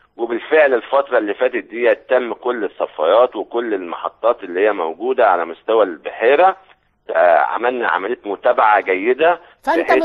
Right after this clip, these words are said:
Speaker 2: مطمن،
Speaker 1: و-
Speaker 2: يعني انت كنائب عن البحيره مطمئن انه لو جات السيول باي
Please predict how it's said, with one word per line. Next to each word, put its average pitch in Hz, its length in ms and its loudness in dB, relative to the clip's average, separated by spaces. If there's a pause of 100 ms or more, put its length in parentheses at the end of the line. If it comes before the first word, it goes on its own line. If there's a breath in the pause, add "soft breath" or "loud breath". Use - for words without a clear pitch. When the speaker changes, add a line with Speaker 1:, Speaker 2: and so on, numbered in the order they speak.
Speaker 2:
مطمن، 330 400 -2
Speaker 1:
و- - 60 2
Speaker 2:
يعني 247 300 -6
انت 339 180 -4
كنائب 269 600 -4
عن 254 160 -6
البحيره 302 600 0
مطمئن 269 680 -4 (600 soft breath)
انه 359 480 2 (220)
لو 247 260 0
جات 320 220 0
السيول 320 600 -2
باي 294 720 0